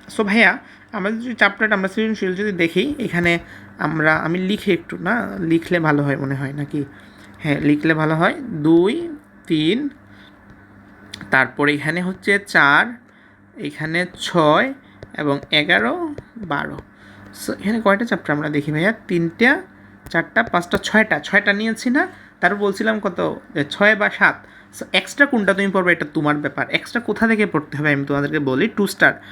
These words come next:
টু স্টার এখানে গ্যাসীয় বিনিময় আছে, রেচন প্রক্রিয়া আছে, সমন্বয় আছে এবং খাদ্য পুষ্টি পরীক্ষা, পরিপাক আছে। So, এক্ষেত্রে আমি বলবো পাঁচ নাম্বার চ্যাপ্টার, আহ, তারপর তোমার এখানে আমরা সাত or তারপর আট or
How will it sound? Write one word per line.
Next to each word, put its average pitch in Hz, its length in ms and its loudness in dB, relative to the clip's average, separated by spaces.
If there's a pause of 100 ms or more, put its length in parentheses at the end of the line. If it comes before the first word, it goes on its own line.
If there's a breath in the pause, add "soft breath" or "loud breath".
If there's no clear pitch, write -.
(320 loud breath)
টু 202 80 2
স্টার 226 220 2
এখানে 214 340 0
গ্যাসীয় 185 340 0
বিনিময় 202 380 -2
আছে, 190 300 0
রেচন 190 260 0
প্রক্রিয়া 196 460 0
আছে, 240 260 -2
সমন্বয় 208 520 0
আছে - 220 -2 (600 loud breath)
এবং 151 260 -2
খাদ্য 170 260 0
পুষ্টি 165 280 -4
পরীক্ষা, 147 360 -2 (180)
পরিপাক 151 380 0
আছে। 147 180 -4
So, 165 160 -4
এক্ষেত্রে 208 420 0
আমি 214 100 2
বলবো 170 260 2
পাঁচ 180 320 -2
নাম্বার 190 260 2
চ্যাপ্টার, 185 560 0 (480 loud breath)
আহ, 139 300 0
তারপর 143 400 0 (100)
তোমার 160 320 2
এখানে 170 720 0
আমরা 139 360 2
সাত 170 500 4 (520 soft breath)
or 202 560 -4
তারপর 139 420 0 (100)
আট 170 340 4 (440)
or 165 400 0